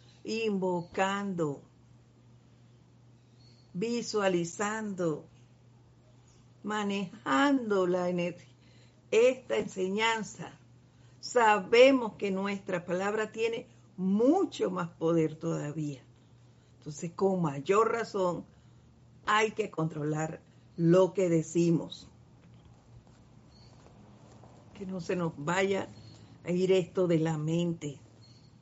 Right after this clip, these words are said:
Y, y él nos da un ejemplo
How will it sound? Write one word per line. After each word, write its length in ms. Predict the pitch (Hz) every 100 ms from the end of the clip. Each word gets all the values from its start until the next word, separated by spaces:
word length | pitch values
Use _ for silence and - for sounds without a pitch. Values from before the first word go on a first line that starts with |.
| - - - - - - - - - - - -
Y, 220 | 185 196 240 - -
y 460 | 233 190 180 170 - - - - - - - -
él 140 | 175
nos 180 | 220 247
da 160 | 254 269
un 160 | 285
ejemplo 640 | 277 277 302 269 165 143